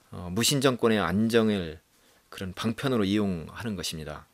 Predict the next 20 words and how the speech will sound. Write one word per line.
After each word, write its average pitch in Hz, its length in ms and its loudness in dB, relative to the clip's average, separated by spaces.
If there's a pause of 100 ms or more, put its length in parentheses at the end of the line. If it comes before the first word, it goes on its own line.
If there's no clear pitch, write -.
(120)
그 110 140 -8
김보당과 139 580 6
조이총의 127 500 0
반무신 117 580 0
항쟁을 107 340 0
경험한 110 400 -2
바가 92 200 -2
있고, 85 340 -8 (360)
또 - 100 -10
그 117 180 -4
뒤에도 120 580 4 (760)
그 - 140 -14
명종 101 500 0
육 113 60 2
년인가요? 104 480 2
하급 147 500 0 (360)
문신 120 380 0
산직자들이 110 840 2 (500)
의종 117 340 2
시해범이 117 720 4